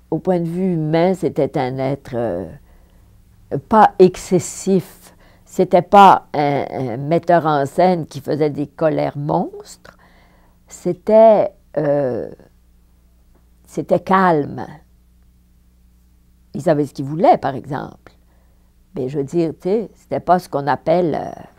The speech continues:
de toute façon, moi, je trouve que ça ne donne rien de faire des, des scènes et de, c'est pas du tout comme ça. Euh,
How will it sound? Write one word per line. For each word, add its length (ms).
de 300
toute 220
façon, 360
moi, 160
je 100
trouve 280
que 120
ça 160
ne 100
donne 200
rien 320
de 140
faire 320
des, 300
des 180
scènes 460
et 120
de, 240
c'est 140
pas 120
du 140
tout 140
comme 220
ça. 200
Euh, 680